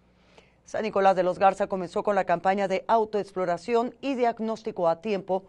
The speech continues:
contra el cáncer de mama con mamografías gratuitas para mujeres de cuarenta a sesenta y nueve años de edad durante todo el mes de octubre.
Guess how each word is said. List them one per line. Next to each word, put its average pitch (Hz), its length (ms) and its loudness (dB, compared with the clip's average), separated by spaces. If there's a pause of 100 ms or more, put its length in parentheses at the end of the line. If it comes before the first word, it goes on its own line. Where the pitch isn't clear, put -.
(260)
contra 240 260 -2
el 180 100 -4
cáncer 208 400 0
de 180 80 0
mama 185 420 0
con 175 200 -6
mamografías 160 720 -4
gratuitas 247 640 -2 (400)
para - 180 0
mujeres 214 400 0
de 175 120 -4
cuarenta 262 600 0
a 180 140 2
sesenta 147 400 -8
y 151 60 -4
nueve 208 340 -2
años 147 360 -4
de 202 80 -4
edad 180 220 4 (380)
durante 233 340 -2
todo 285 260 0
el 220 80 0
mes 180 160 -6
de 170 60 -4
octubre. 143 420 -6